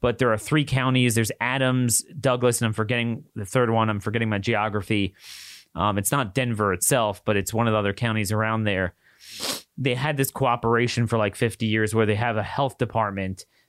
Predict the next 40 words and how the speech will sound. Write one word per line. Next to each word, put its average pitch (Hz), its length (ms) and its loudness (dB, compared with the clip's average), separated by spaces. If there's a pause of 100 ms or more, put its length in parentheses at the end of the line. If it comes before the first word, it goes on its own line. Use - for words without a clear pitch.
that 113 140 -4
kind 127 160 -2
of 110 100 0
runs 117 280 0
the 110 100 0
show. 113 500 2 (240)
They're 120 80 2
unelected 127 480 0
bureaucrats, 113 580 0
and 110 100 -2
then 113 80 0
they 110 60 2
have 107 120 0
this 95 140 0
doctor 110 500 0
that 101 140 0
writes 107 300 -2
the 110 120 -6
stuff, 107 340 0
and 104 100 -4
they 110 80 2
vote 110 240 2
on 113 160 2
it. 107 200 -2 (680)
And 123 120 -2
basically, 127 400 0
they 120 120 2
voted 117 380 0
to 117 160 0
have 110 220 -4
mandatory 117 480 0
masks. 107 500 0 (480)
And 117 100 -2
at 113 120 0
least 156 280 0 (120)
finally, 160 440 2
finally, 110 600 0 (180)
Douglas 135 300 2
County 127 280 -2
commissioners, 110 600 -2